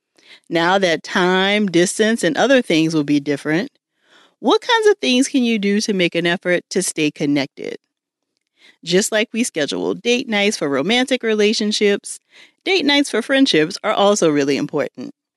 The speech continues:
Consider building in your friend time around certain activities you know you're likely to participate in. So maybe you do something like scheduling a thirty-minute chat on Thursday nights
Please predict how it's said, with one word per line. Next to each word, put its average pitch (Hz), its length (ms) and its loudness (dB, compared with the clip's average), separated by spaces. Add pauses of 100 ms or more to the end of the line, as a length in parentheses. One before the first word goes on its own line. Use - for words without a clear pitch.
(1080)
Consider 359 440 4
building 233 400 4
in 233 140 2
your 233 120 2
friend 175 240 0
time 156 500 0
around 156 360 0
certain 165 340 0
activities 202 680 -2
you 208 100 -2
know 208 140 -2
you're 180 220 2
likely 160 380 -2
to 151 100 0
participate 147 600 -8
in. 62 280 -10 (720)
So 285 140 0
maybe 302 260 4
you 262 160 2
do 233 160 2
something 196 380 0
like 160 180 0
scheduling 180 540 0
a 151 60 0
thirty-minute 175 580 2
chat 202 300 2
on 165 140 0
Thursday 160 400 0
nights 160 480 0